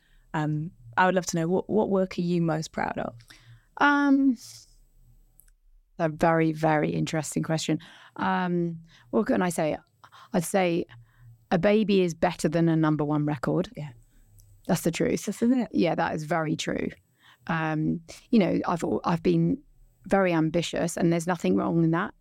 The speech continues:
Speaker 2: I think, you know, fa-, I think it's fantastic, and I still am.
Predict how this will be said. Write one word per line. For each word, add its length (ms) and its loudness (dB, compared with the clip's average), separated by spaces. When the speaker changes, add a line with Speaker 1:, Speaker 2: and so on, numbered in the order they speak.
Speaker 2:
I 60 2
think, 420 0
you 120 4
know, 240 0
fa-, 300 -4
I 100 0
think 180 2
it's 120 -2
fantastic, 540 -4
and 80 2
I 80 0
still 300 -2
am. 320 0